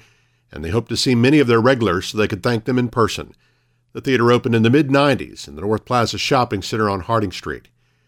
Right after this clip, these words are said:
It's not the only local small business to announce its closure this month. Last week, Pig Cuey Barbecue posted, quote,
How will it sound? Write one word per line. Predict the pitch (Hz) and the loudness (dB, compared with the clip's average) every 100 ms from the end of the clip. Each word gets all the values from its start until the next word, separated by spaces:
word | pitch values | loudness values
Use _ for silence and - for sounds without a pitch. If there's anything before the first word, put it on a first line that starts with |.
| _ _ _ _ 104 | _ _ _ _ -6
It's | 131 | 0
not | 151 147 | 2 4
the | 151 | 4
only | 165 143 117 | 6 4 2
local | 113 135 - 123 | 2 2 2 0
small | 107 147 135 107 | 0 2 2 4
business | 135 131 131 117 | 2 4 0 2
to | 131 | 2
announce | 117 131 127 113 | 2 2 0 -2
its | - | -6
closure | - 131 123 123 | -2 2 2 2
this | 104 - | -2 0
month. | 127 113 - _ _ _ _ - | 0 0 -4 _ _ _ _ -6
Last | 127 139 - | 0 0 2
week, | 143 139 - | 2 2 -2
Pig | 160 156 | -2 0
Cuey | - 160 120 | 2 2 4
Barbecue | 131 143 131 131 107 | 2 2 0 -2 0
posted, | 123 117 120 107 | 0 0 -2 -2
quote, | 139 127 | 2 2